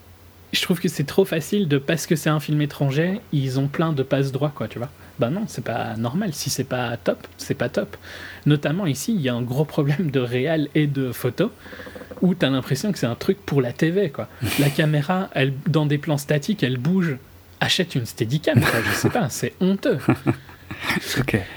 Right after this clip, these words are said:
Speaker 1: Et tu, genre, tu regardes, euh, des films tournés avec des iPhones, c'est plus propre, quoi.
Speaker 2: Ah
Speaker 1: Il
Speaker 2: ouais.
Speaker 1: y a aucune raison que ta caméra bouge pendant un plan statique. Et en plus, elle aime, elle bouge. Parfois, il y a des plans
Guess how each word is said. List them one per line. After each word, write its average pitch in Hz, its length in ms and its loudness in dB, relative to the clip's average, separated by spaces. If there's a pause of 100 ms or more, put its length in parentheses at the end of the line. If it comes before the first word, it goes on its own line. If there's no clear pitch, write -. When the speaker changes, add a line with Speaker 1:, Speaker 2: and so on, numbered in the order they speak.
(140)
Speaker 1:
Et 143 120 6
tu, - 240 -2
genre, 156 260 2
tu - 100 -4
regardes, 160 320 0
euh, 135 500 0
des 131 220 0
films 180 300 0
tournés 151 300 0
avec 135 140 -2
des 127 200 -2
iPhones, 151 360 0
c'est 139 140 -6
plus - 160 -4
propre, - 380 -4
quoi. 110 140 -12 (160)
Speaker 2:
Ah - 60 -20
Speaker 1:
Il 120 60 6
Speaker 2:
ouais. 110 140 4
Speaker 1:
y - 20 0
a - 160 -6
aucune 220 340 2
raison 160 360 0
que 202 100 -2
ta 139 180 0
caméra 131 420 -2 (240)
bouge 160 320 -2
pendant 131 260 0
un 123 60 -2
plan 117 180 -6
statique. - 460 -6 (600)
Et 147 80 2
en 151 60 4
plus, 226 300 -2
elle 147 160 4
aime, 156 180 0
elle 151 160 2
bouge. 160 260 -2 (560)
Parfois, 220 280 2
il 185 60 4
y 143 40 4
a - 20 2
des 147 120 2
plans 180 420 -2